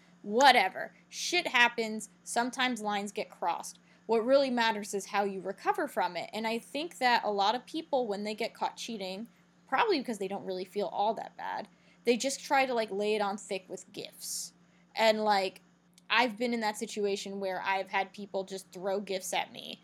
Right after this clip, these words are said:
because they felt bad, but not, but there isn't any, like, restorative piece. Like, it's kinda goes back to, like, what we were talking about in season one a lot of the time, where it's, like, restorative practices and how, like, you have to, like, actually have a plan of how you're going to do better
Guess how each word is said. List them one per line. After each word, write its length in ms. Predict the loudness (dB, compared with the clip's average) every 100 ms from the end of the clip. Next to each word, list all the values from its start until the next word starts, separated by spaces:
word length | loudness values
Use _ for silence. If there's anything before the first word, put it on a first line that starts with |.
| _ _
because 280 | -10 -4 -4
they 100 | -4
felt 320 | -2 0 0
bad, 500 | 2 6 6 4 0 -6
but 120 | -6 -2
not, 340 | 0 0 -2 -4 -2
but 120 | -2
there 400 | -2 0 4 2 2
isn't 260 | -2 -2 -2
any, 240 | -2 2
like, 180 | 2 0
restorative 640 | -2 -4 0 0 0 -4 -12
piece. 340 | -20 -10 -6
Like, 180 | -4 -4
it's 180 | -6 -6
kinda 180 | 0 2
goes 140 | 2 2
back 240 | 2 2
to, 80 | 0
like, 160 | -4
what 180 | -2 -2
we 60 | -2
were 80 | -2
talking 280 | -2 -2
about 160 | -2 -2
in 80 | -2
season 320 | -6 -4 0
one 200 | 2 2
a 60 | 4
lot 160 | 4
of 40 | 2
the 80 |
time, 320 | 0 -2 -2 -2
where 220 | -2 -2
it's, 180 | -2 -2
like, 300 | -2 -4 -12 -20 -20 -10 -2
restorative 580 | 2 6 6 8 6
practices 720 | 6 6 6 -2 2 4 4 2
and 120 | 0
how, 180 | 2 2
like, 180 | 0 -2
you 100 | 4
have 200 | 4 6
to, 80 | 2
like, 300 | 2 2 -6 -20 -20 -20 -20 -20 0 4
actually 480 | 6 4 2 2
have 240 | 6 8 8
a 40 |
plan 460 | 4 2 4 4 2
of 80 | 0
how 220 | 2 2
you're 160 | 2
going 260 | 2 0 0
to 100 | -4
do 140 | -6
better 540 | -2 4 6 4 0